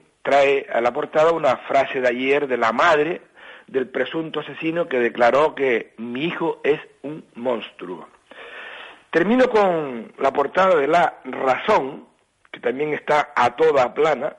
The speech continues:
ocupa toda la portada, con las últimas palabras del asesino confeso de Diana Kerr antes de entrar en prisión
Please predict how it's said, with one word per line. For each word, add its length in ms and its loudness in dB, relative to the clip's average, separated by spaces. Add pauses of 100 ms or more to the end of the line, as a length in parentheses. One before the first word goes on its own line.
(120)
ocupa 380 -6
toda 240 0
la 100 2
portada, 520 2 (580)
con 240 2
las 180 0
últimas 420 -2
palabras 540 2
del 140 -2
asesino 480 -4
confeso 640 -2 (640)
de 120 -4
Diana 280 2
Kerr 320 -4 (360)
antes 300 0
de 80 0
entrar 220 0
en 140 -4
prisión 340 -6